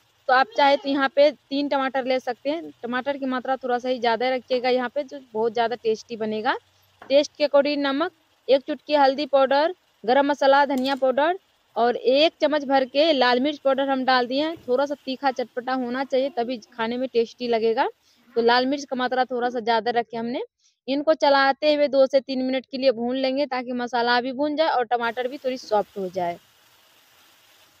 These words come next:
तो देखिए, हल्का सा हमने भून लिए हैं। अब इसमें हम डालेंगे मटर। तो हमने यहाँ पे मटर लिए हैं,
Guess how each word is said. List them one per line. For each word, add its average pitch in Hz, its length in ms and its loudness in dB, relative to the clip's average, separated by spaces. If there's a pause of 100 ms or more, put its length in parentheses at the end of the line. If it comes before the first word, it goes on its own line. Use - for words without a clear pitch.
(1300)
तो 214 60 -12
देखिए, 302 480 2 (340)
हल्का 240 220 4
सा 302 100 0
हमने 294 160 2
भून 254 280 0
लिए 285 280 2
हैं। 302 240 0 (140)
अब 262 160 2
इसमें 302 260 0
हम 302 140 0
डालेंगे 269 540 2 (200)
मटर। 233 420 2
तो 233 160 -6
हमने 254 220 -2
यहाँ 285 140 0
पे 285 100 -2
मटर 262 340 0
लिए 277 220 -4
हैं, 311 200 -4